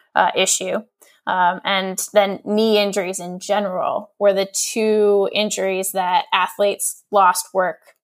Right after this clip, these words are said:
from and were the mo-, ca-, caused them to miss the most time. Uh, and in an amateur sport, missing work's probably the most important metric that we have.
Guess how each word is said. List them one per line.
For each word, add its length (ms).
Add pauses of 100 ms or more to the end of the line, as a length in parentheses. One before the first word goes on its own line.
(140)
from 340 (160)
and 140
were 100
the 80
mo-, 260
ca-, 300 (160)
caused 240
them 160
to 80
miss 240
the 120
most 280
time. 320 (580)
Uh, 360 (100)
and 260
in 140
an 120
amateur 480
sport, 460
missing 380
work's 480 (160)
probably 720 (100)
the 160 (400)
most 320
important 460
metric 400
that 140
we 160
have. 280